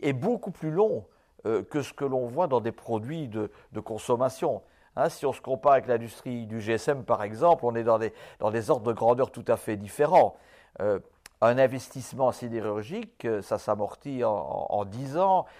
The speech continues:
Euh, on change et on fait des investissements tous les, importants tous les trente ans.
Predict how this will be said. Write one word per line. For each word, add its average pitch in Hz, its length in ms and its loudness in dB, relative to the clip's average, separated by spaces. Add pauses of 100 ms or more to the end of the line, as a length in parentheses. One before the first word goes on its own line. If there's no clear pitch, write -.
(240)
Euh, 110 280 2
on 113 140 -2
change 123 520 4
et 110 120 -2
on 110 120 -4
fait 117 180 -6
des 110 200 -2
investissements 113 720 -2
tous 104 180 -14
les, 95 280 -10
importants 107 480 -2
tous - 120 -14
les 110 120 -4
trente 131 340 2
ans. 160 260 4